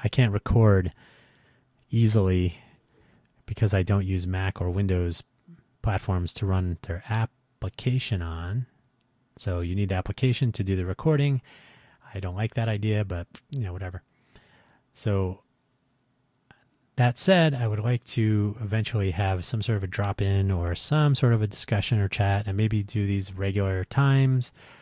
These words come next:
I'd like to, especially as code is deployed for the world to see, you know,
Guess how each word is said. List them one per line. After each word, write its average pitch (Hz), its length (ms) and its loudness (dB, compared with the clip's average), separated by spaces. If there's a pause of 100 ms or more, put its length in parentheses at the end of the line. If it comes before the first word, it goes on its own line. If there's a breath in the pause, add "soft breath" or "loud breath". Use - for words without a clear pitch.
(560 loud breath)
I'd 107 120 -2
like 104 200 0
to, 98 480 0 (200)
especially 107 640 0 (280)
as 101 260 -2
code 120 460 4
is 101 160 2
deployed 120 540 4
for 113 100 -2
the 110 100 0
world 107 360 0
to 107 120 -10
see, 127 580 0 (1600 loud breath)
you 131 100 2
know, 87 180 0